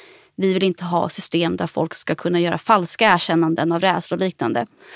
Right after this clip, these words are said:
Och det tycker jag också, återigen, det är också logiskt att inte människor ska känna sig utsatt och erkänna saker de inte har gjort. Men jag tycker fortfarande att det här tredje perspektivet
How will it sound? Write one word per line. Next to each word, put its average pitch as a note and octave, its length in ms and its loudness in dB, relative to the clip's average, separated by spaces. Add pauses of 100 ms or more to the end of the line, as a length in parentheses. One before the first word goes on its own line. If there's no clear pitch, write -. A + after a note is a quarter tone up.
(180)
Och - 180 0
det B3 100 4
tycker C#4+ 240 0
jag - 100 2
också, - 320 -2
återigen, G3 380 0
det A#3 100 2
är C4 40 4
också - 280 0
logiskt - 720 -2
att D#3 160 0
inte F3+ 440 2 (360)
människor G3 400 2
ska - 140 -6
känna F3+ 200 2
sig - 200 -4
utsatt E3+ 460 -2
och - 60 0
erkänna E3+ 340 2
saker - 320 -4
de F#3 100 2
inte F3 160 -2
har F3+ 40 2
gjort. A3+ 420 -2 (420)
Men A3 200 2
jag A3 240 2
tycker - 220 -4
fortfarande - 320 -2 (120)
att F#3 80 -4
det - 120 -20
här - 60 -10
tredje A3 240 0
perspektivet G3 580 0